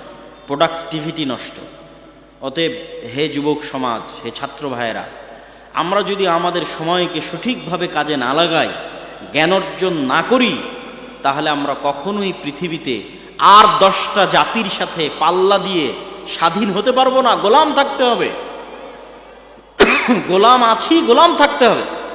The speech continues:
আমি চেষ্টা না করলে আল্লাহ রাস্তা দেখাবে না। অতএব আমাদের জাতির মুক্তির জন্য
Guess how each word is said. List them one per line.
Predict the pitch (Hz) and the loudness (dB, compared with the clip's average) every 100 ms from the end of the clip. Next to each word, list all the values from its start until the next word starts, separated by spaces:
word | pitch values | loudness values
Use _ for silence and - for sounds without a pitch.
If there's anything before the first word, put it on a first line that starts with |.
| - - - - - | -14 -14 -16 -18 -6
আমি | - 233 | 0 2
চেষ্টা | 233 277 - 294 | 4 4 4 4
না | 262 262 269 | 4 4 2
করলে | 294 277 | 2 4
আল্লাহ | 247 277 269 | 4 4 2
রাস্তা | 247 - 262 | 2 0 0
দেখাবে | 240 294 330 294 | 4 6 6 6
না। | 156 - - - - - - - - - | 2 -2 -8 -12 -14 -14 -14 -16 -8 -4
অতএব | 160 208 | 0 4
আমাদের | 175 190 202 196 - | 6 6 2 0 2
জাতির | 170 190 - 359 311 | 4 4 10 10 10
মুক্তির | 269 - - 262 190 | 6 2 -2 -2 -2
জন্য | 190 170 123 | 0 -2 -4